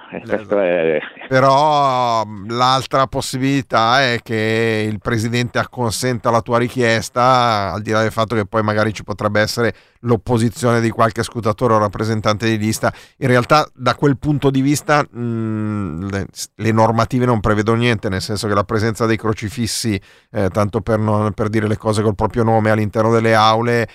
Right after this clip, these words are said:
Speaker 2: è molto frequente ed è un retaggio storico che da tempo esiste. Però, ecco, più di questo,
Speaker 1: Sì, beh,
Speaker 2: eh, non
Speaker 1: ma la
Speaker 2: c'è
Speaker 1: legge, no, intanto in quel momento non è un'aula, eh, scolastica, ma è un seggio elettorale.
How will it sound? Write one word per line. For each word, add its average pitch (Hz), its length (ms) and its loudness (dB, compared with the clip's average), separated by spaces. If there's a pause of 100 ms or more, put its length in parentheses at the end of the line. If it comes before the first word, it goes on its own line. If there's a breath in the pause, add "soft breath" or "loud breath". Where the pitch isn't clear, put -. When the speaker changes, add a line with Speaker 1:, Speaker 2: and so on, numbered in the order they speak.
(120 loud breath)
Speaker 2:
è 101 240 -2
molto 107 300 -2
frequente 107 600 -2
ed 101 180 0
è 101 60 2
un 92 160 0
retaggio 104 500 0
storico 101 600 0
che 101 140 -6
da 98 120 2
tempo 107 320 -4
esiste. 101 480 -6
Però, 117 300 4
ecco, 107 220 -4
più 156 160 2
di 156 120 2
questo, 160 580 2
Speaker 1:
Sì, 98 140 0
beh, 202 220 2
Speaker 2:
eh, - 40 0
non - 160 -2
Speaker 1:
ma - 20 -4
la - 80 0
Speaker 2:
c'è 151 140 2
Speaker 1:
legge, 113 640 0
no, 101 200 0 (180)
intanto 113 560 -2
in 95 180 2
quel 110 160 2
momento 113 380 2
non 104 120 0
è 104 60 2
un'aula, 101 640 0
eh, 92 340 0
scolastica, 95 500 -2
ma 107 100 2
è - 20 2
un 87 60 2
seggio 87 260 0
elettorale. 71 720 -2